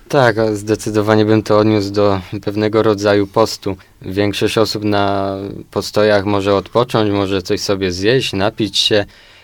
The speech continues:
a, mm, ja ten czas wraz z, oczywiście z dziewczynami śpiewającymi musiałem poświęcać nadal na, e, pracę, na szykowanie gitary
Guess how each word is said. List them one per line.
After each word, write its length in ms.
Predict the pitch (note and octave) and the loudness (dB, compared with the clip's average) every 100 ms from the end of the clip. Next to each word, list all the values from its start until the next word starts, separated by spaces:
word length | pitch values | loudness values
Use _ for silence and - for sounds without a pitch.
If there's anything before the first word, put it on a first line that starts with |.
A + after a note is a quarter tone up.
| _ | _
a, 280 | G#2 G#2 G#2+ | -4 -2 -2
mm, 640 | G#2+ G#2+ G#2+ G#2+ G#2+ G#2+ | -6 -4 -4 -2 -2 -2
ja 300 | A2+ A#2+ A#2 A2 - | 2 2 2 -2 -4
ten 180 | G2+ | -4
czas 280 | G2 A2 G#2+ | -2 0 0
wraz 340 | G#2 G#2 F#2+ - | 2 0 0 -4
z, 80 | |
oczywiście 480 | G2+ - G#2 G2 - | -8 -6 -6 -6 -6
z 40 | G2 | -6
dziewczynami 580 | G2 - G#2+ A2+ A2+ | -6 -4 -2 0 0
śpiewającymi 760 | F#2+ - F#2+ G2 G2 F#2 G#2 G2+ | -2 -4 0 0 0 -2 -4 -2
musiałem 440 | G#2 G2 A#2 G#2+ | -2 0 0 0
poświęcać 760 | G2 F#2+ - G#2+ G#2 - G#2 - - - - _ | -2 -8 -4 -2 -2 -2 -4 -4 -14 -20 -20 _
nadal 360 | A2 G2+ G#2 G2+ | -2 0 2 2
na, 280 | G2 G2 F2 - | 0 -2 -6 -8
e, 220 | F#2+ F#2 F2+ | -8 -8 -2
pracę, 520 | A2+ G#2+ - A2 A2 - - - _ _ | 2 2 2 0 0 -2 -20 -20 _ _
na 400 | G2+ F#2+ F#2+ F#2+ | -4 -2 -2 -4
szykowanie 720 | F#2 - G#2+ G#2 G2+ G#2 G#2 | -6 -6 -2 0 2 2 2
gitary 640 | F#2+ G2 G2 G#2 G#2+ G#2+ | -2 -4 2 2 4 2